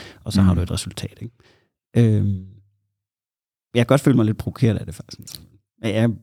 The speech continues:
Speaker 1: jeg bliver nok meget provokeret af det.
Speaker 2: Hvad, hvad, hvad er det, det vækker i dig?
Speaker 1: Ja, hvad vækker det i mig? Øhm, jamen, jeg går heller ikke rundt og fortæller dem, hvordan de skal lave deres ting, vel? Så det generer mig lidt en gang imellem, når jeg skal op og diskutere med folk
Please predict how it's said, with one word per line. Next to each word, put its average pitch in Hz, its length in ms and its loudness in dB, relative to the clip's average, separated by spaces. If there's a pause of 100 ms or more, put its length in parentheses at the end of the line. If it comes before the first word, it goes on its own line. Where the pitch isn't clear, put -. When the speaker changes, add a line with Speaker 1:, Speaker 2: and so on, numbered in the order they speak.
Speaker 1:
jeg 117 80 -4
bliver 120 140 0
nok 98 160 -4
meget 107 200 2
provokeret 90 360 -6
af 78 100 -10
det. 92 80 -12 (260)
Speaker 2:
Hvad, 101 360 4
hvad, 92 220 4
hvad 110 180 4
er - 20 2
det, - 120 -6
det 110 100 -2
vækker 113 220 0
i 120 80 0
dig? 139 140 -8 (3250)
Speaker 1:
Ja, - 120 0
hvad 127 120 2
vækker 135 240 4
det 123 80 2
i 123 100 4
mig? 120 280 2 (300)
Øhm, 120 1040 0 (640)
jamen, 127 520 2 (160)
jeg 127 300 -4
går 131 160 2
heller 135 160 4
ikke 131 120 0
rundt 135 140 2
og - 40 -4
fortæller 113 300 0
dem, 120 140 4
hvordan 113 260 2
de 120 80 2
skal 113 180 -4
lave 110 160 2
deres 107 220 0
ting, - 220 -4
vel? 104 160 -4
Så 110 180 -2
det 104 180 0
generer 123 380 2
mig 113 100 0
lidt 104 100 -4
en 110 60 0
gang 101 120 2
imellem, 101 200 2
når 98 100 0
jeg 92 160 -2
skal - 160 -6
op 104 80 -2
og 98 100 -2
diskutere 113 380 -2
med 76 120 -8
folk - 320 -4